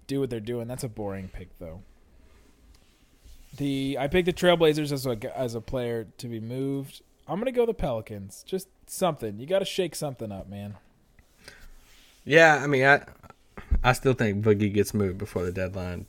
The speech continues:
Speaker 2: but I'm gonna go with, it's not a playoff team, but I'm gonna go with Phoenix.
Speaker 1: What
Speaker 2: You
Speaker 1: else do they have to
Speaker 2: finished talking.
Speaker 1: shake? <laughs>
Speaker 2: Everything.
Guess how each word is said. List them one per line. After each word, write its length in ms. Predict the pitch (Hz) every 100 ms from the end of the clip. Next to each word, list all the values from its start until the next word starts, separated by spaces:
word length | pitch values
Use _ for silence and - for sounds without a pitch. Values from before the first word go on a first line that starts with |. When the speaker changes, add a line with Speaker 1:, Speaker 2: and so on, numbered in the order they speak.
| -
Speaker 2:
but 240 | 87 - - - - - - - - _
I'm 180 | 123 160
gonna 220 | 214 196
go 320 | 127 117 120 120
with, 380 | 113 113 107
it's 180 | 101 -
not 160 | 117 120
a 120 | 98
playoff 340 | 107 107 101
team, 260 | - 101 95
but 80 | 98
I'm 120 | 127
gonna 140 | 151 113
go 120 | 104
with 120 | 90
Phoenix. 580 | - 80 82 85 - - _ _ _ _ _ _ _ _ _ _ - -
Speaker 1:
What 120 | -
Speaker 2:
You 60 | 165
Speaker 1:
else 120 | 196
do 60 | 196
they 100 | 175
have 160 | 180
to 60 | 165
Speaker 2:
finished 500 | 95 90 220 202 - - - - - - -
talking. 80 | 254
Speaker 1:
shake? 160 | - -
<laughs> 160 | _ -
Speaker 2:
Everything. 640 | 110 113 104 107 110 120